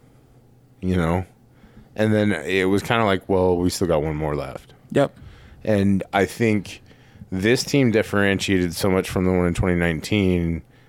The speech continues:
Speaker 1: because this team learned how to handle adversity, and they had to fight and deal with adversity all the time. And I think a big reason that this team was so much better was Devin Lloyd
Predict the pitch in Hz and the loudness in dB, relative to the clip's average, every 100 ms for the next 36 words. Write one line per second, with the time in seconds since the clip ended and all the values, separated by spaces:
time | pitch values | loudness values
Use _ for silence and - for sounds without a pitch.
0 | _ - 92 - 85 - 127 - - 104 | _ -4 -2 0 -2 -2 -2 -2 -2 0
1 | 101 95 90 - 95 92 - 92 82 98 | 2 0 -2 -4 -2 -2 -2 -2 -2 -2
2 | 87 80 73 82 78 - 62 - - - | 0 -2 -2 -2 -2 -6 -12 -16 -20 -20
3 | - - - - 92 87 85 104 90 85 | -20 -20 -20 -6 -2 -2 0 0 0 -2
4 | - 98 92 85 87 90 82 76 76 80 | 0 0 0 -2 0 2 0 -2 -2 -4
5 | - 71 76 69 - 92 87 76 73 - | -2 -4 -2 -2 -4 -2 -2 -2 -6 -14
6 | - - - - - - 92 90 87 - | -20 -20 -20 -20 -20 -4 0 0 0 -4
7 | - 82 87 117 95 90 76 110 120 92 | -4 -2 0 -2 -2 -4 -2 -2 0 0
8 | 104 98 90 95 90 80 - - _ - | 2 2 2 2 0 -2 -10 -20 _ -6
9 | 85 82 98 - 98 90 95 82 - 135 | -2 0 -2 0 -2 0 -2 -4 -2 0
10 | 120 92 90 90 87 87 82 - | 0 0 0 0 0 0 0 -4